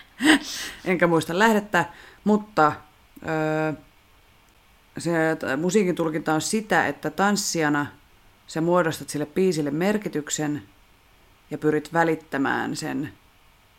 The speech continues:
merkityksen ja sisällön kaikki ne tunteineen katsojalle.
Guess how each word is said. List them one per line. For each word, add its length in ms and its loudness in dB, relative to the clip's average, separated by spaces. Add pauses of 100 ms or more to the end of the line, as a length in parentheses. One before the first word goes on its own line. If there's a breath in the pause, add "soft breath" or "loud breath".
merkityksen 720 -8
ja 80 -8
sisällön 600 -6
kaikki 380 -6
ne 100 -4
tunteineen 960 -4 (460)
katsojalle. 580 -10